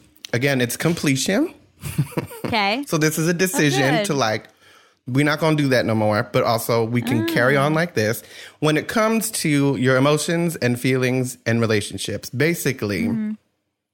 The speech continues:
Speaker 1: this is saying that it's time to harvest your emotions and use them.
Speaker 2: Oh.
Speaker 1: I'm here for that.
Speaker 2: Yeah.
Speaker 1: Um,
Speaker 2: That is good. Yeah, there's a lot of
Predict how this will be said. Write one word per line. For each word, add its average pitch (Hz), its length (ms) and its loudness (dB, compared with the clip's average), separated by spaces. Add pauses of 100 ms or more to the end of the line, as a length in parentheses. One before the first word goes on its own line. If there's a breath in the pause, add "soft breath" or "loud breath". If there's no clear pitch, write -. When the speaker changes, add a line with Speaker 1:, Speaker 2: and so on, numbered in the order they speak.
(100)
Speaker 1:
this 147 300 0
is 123 140 -4
saying 104 540 -2
that 117 100 2
it's 120 140 -4
time 117 360 0 (120)
to 107 420 -2 (640)
harvest 123 520 0
your 113 120 2
emotions 107 760 -2
and 113 200 2
use 98 220 -4
them. - 280 -12 (920)
Speaker 2:
Oh. 202 800 -4
Speaker 1:
I'm 131 140 2
here 135 180 4
for 110 160 -4
that. - 400 -6 (640)
Speaker 2:
Yeah. 226 840 0 (560)
Speaker 1:
Um, 135 160 -4
Speaker 2:
That 330 220 2
is 392 160 -4
good. 208 680 0 (340)
Yeah, 302 400 2
there's 294 280 2
a 370 80 2
lot 320 260 4
of 269 420 2